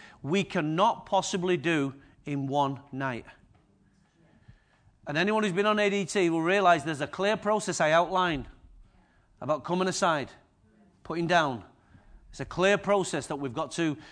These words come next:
obey. So that's just there. Don't, don't expect to see a change if you don't make one. So Deuteronomy thir-, uh, thirty-one sixteen. So here's a word that comes to us. If we're gonna start this journey of,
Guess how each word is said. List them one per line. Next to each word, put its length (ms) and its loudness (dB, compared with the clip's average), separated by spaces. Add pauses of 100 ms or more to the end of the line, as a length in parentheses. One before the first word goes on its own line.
(200)
obey. 360 2
So 340 0 (760)
that's 180 -6
just 180 -2 (160)
there. 280 2
Don't, 440 0
don't 200 0
expect 240 -2
to 80 -10
see 160 0
a 20 -2
change 300 -2
if 100 -4
you 80 -4
don't 260 -4 (300)
make 240 -6
one. 260 -6 (920)
So 260 4
Deuteronomy 640 4
thir-, 320 -2 (240)
uh, 140 -2
thirty-one 540 2
sixteen. 640 -2 (680)
So 160 0
here's 200 6
a 60 8
word 300 2
that 180 -2
comes 360 -4
to 160 -2
us. 260 -8 (260)
If 120 -4
we're 60 0
gonna 200 0
start 380 4
this 160 -4
journey 400 -4
of, 100 -4